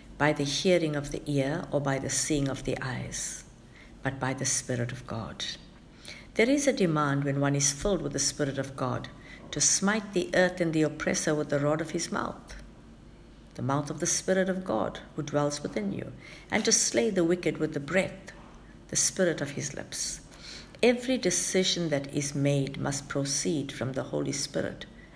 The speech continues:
and not from us. So our journeying is very important.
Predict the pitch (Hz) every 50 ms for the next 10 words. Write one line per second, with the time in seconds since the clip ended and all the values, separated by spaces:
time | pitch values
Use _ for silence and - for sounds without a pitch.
0 | - - - 139 139 131 127 127 123 - - - - - 50 - 131 - - -
1 | - - - - - - - - - - - - - - - - - - - -
2 | - - - - - - - - - - - - - - - - - - - -
3 | - - - - - - - 240 233 240 226 220 214 - - - 214 226 269 320
4 | 302 214 165 123 87 78 78 151 - - - - - - - 170 - - - 196
5 | 208 196 180 165 160 147 143 143 - 170 170 - - - - - - - - -
6 | - -